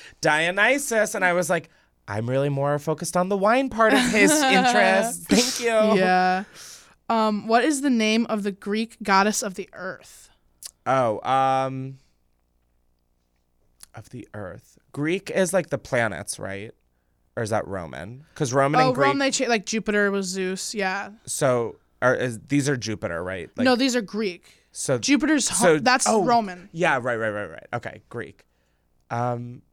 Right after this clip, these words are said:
Speaker 1: Dionysus. No, wait. Of the earth?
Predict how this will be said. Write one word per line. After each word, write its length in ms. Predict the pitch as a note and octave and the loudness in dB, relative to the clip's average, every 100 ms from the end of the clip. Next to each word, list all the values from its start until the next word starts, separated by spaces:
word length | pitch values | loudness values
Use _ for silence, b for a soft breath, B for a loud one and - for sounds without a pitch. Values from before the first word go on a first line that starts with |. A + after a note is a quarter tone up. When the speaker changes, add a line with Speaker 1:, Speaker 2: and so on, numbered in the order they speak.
| _ - | _ -12
Speaker 1:
Dionysus. 1040 | A#2+ A#2 A#2 - A2 A2+ C#3+ - - - - | -10 -8 -12 -16 -18 -18 -20 -20 -20 -20 -10
No, 140 | C3+ | -8
wait. 200 | A#2 - _ _ _ _ _ _ _ _ - | -8 -12 _ _ _ _ _ _ _ _ -8
Of 160 | B2+ | -6
the 160 | B2+ - | -6 -4
earth? 400 | A2+ A2 F3+ - | -2 -2 -4 -10